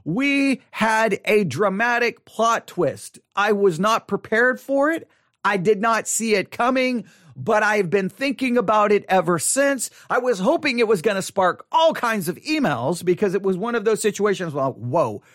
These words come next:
what did, what did we just stumble upon? This is,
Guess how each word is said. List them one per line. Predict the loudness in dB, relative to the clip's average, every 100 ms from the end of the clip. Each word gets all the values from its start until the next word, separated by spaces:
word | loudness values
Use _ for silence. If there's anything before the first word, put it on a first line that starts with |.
| _ _ -4
what | 0 0
did, | -2 -4
what | -2 -2
did | -2
we | -4 -4
just | -2 -2
stumble | 0 0 0 -4
upon? | -6 -8 -10 -14 _ _
This | 0 2 2 -4
is, | -4 -4 -4 -8